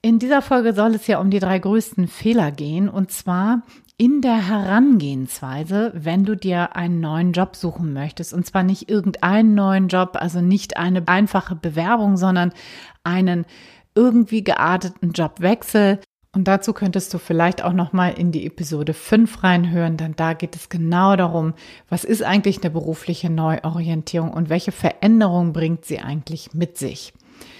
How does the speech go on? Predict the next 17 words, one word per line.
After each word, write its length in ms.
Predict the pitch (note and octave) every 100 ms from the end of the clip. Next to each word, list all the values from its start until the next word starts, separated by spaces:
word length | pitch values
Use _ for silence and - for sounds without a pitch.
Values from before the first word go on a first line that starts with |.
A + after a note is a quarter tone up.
| - - _ _ _ -
So, 240 | G3+ C3+
dann 200 | B2 G3
lass 180 | B3 C#4+
uns 160 | C4
jetzt 180 | C4 B3+
am 120 | A3
besten 320 | A3 C4+ - G#3+
gleich 340 | G3+ A3+ -
mal 180 | E3 D#3
reinstarten 880 | D#3+ G3 B3 - A#3+ A#3+ A#3+ A#3 -
in 220 | F#3 F3+
den 240 | E3 D#3 -
ersten 460 | G3 A#3+ - B3+ A#3
Fehler 500 | - A#3 A3+ G#3+ -
in 140 | F#3+
der 120 | D#3+
Herangehensweise. 1200 | D3+ D3 D#3+ G3 A3+ B3 - A3+ A3+ A#3+ C4 C#4